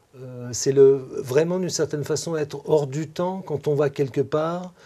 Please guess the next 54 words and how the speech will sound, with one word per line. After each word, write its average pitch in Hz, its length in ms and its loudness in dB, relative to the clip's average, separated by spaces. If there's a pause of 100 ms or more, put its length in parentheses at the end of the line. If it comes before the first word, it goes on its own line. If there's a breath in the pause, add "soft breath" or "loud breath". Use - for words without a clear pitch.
(240 loud breath)
À 131 60 -6
la 131 60 0
limite, 156 300 -2
on 151 60 0
ne 143 60 -2
sait - 160 -4
pas 156 120 -2
où 147 140 2
on 143 80 6
va, 160 200 0
puisque - 400 -6
c'est - 140 -2
un 139 80 2
endroit 135 280 0
qu'on 139 100 -4
ne 120 60 -4
connaît 127 200 0
pas, 139 340 -8 (520 loud breath)
euh, 127 340 0
et 147 140 -4
dont 160 420 -2
on 156 80 4
n'a 139 160 2
fait 180 160 0
qu'entendre 160 520 -2
parler. 139 380 -6 (800 soft breath)
Et 120 80 -8
donc, 160 240 -2
c'est - 180 2
là 180 180 4
où, 165 440 2
où 160 180 -8 (180)
tout 190 220 -4
le, 151 500 0 (460 loud breath)
euh, 143 340 -8 (360)
tout 180 120 -4
le 160 120 4
film 180 400 -2
de 151 100 2
sa 151 200 4
vie 170 160 -2
peut 165 120 -2
passer. 151 420 -2 (460)
Parce 143 220 -2
que 151 100 2
là, 170 220 4
on 175 100 -2
est 156 80 2
vraiment 151 320 0
au 156 60 -4
pays 147 200 -8
de 147 60 -8
nulle 143 160 -8
part. 127 400 -12